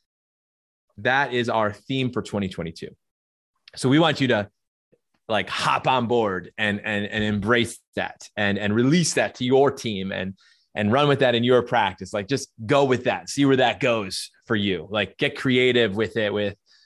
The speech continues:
your workshops and your table talk and your, you know, whatever you need to do. We are gonna do that.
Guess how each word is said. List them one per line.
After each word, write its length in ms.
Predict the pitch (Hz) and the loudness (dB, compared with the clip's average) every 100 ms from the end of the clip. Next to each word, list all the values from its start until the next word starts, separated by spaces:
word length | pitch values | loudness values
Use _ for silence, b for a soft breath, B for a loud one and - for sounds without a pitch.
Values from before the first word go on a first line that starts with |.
| b 135 | b 2
your 160 | 143 | 4
workshops 760 | 139 151 147 139 107 98 92 127 | 6 4 2 0 0 -2 -4 -4
and 180 | 117 | -2
your 440 | 117 127 123 117 B B B _ | 2 4 6 4 B B B _
table 320 | - 165 147 | 0 2 2
talk 540 | 131 - 113 104 104 131 | 0 -2 -2 -2 -4 -2
and 260 | 123 123 | -2 0
your, 540 | 120 131 127 127 123 - _ _ | 2 4 6 6 4 -2 _ _
you 140 | 160 156 | 0 4
know, 400 | 120 107 104 - | 4 2 -2 -10
whatever 380 | 165 170 185 208 | -4 2 4 4
you 140 | 175 160 | 2 0
need 140 | 147 | -2
to 80 | 120 | -2
do. 320 | 113 92 87 _ _ _ - | -2 -4 -8 _ _ _ -8
We 380 | 127 135 190 190 | -4 2 4 4
are 120 | 147 | 4
gonna 200 | 127 107 | 2 0
do 200 | 101 92 | -2 -4
that. 180 | 87 | -8